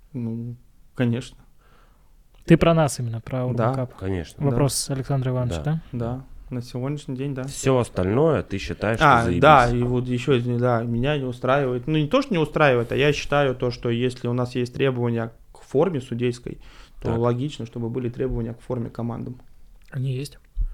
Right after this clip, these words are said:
Speaker 1: Почему
Speaker 2: Но
Speaker 1: они
Speaker 2: не
Speaker 1: тогда
Speaker 2: во
Speaker 1: не
Speaker 2: всех
Speaker 1: соблюдаются?
Speaker 2: турнирах.
Speaker 3: Но
Speaker 1: Почему
Speaker 3: они
Speaker 1: они
Speaker 3: не
Speaker 1: не соблюдаются?
Speaker 3: отслеживаются.
Speaker 1: И не соблюдаются тогда.
Speaker 2: Я
Speaker 3: Да.
Speaker 2: могу так сказать, они есть только в регулярке, потому что это единственный турнир,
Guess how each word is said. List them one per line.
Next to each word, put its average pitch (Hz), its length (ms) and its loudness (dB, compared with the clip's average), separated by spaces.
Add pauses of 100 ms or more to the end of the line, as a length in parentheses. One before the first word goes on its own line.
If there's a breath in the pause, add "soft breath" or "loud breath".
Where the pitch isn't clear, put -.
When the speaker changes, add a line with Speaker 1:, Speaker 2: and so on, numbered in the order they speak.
(220 loud breath)
Speaker 1:
Почему - 260 0
Speaker 2:
Но - 60 4
Speaker 1:
они - 0 -
Speaker 2:
не - 40 2
Speaker 1:
тогда 170 140 2
Speaker 2:
во - 20 2
Speaker 1:
не - 80 0
Speaker 2:
всех 160 140 -2
Speaker 1:
соблюдаются? 135 300 -4
Speaker 2:
турнирах. 104 100 -4 (100)
Speaker 3:
Но 104 60 2
Speaker 1:
Почему 104 160 2
Speaker 3:
они 143 80 2
Speaker 1:
они 139 80 4
Speaker 3:
не 104 60 4
Speaker 1:
не 107 60 2
соблюдаются? 110 720 0
Speaker 3:
отслеживаются. - 240 2
Speaker 1:
И - 100 -2
не 202 60 10
соблюдаются 123 600 4
тогда. 120 260 -8 (140)
Speaker 2:
Я - 80 -10
Speaker 3:
Да. 139 80 4
Speaker 2:
могу 143 260 2
так 135 220 -8
сказать, - 240 -8
они 135 220 -2
есть 131 140 -4
только 127 200 -6
в 120 80 -8
регулярке, 127 640 -4 (100)
потому 123 260 -6
что - 120 -12
это 131 160 -8
единственный 127 400 -6
турнир, 151 420 -4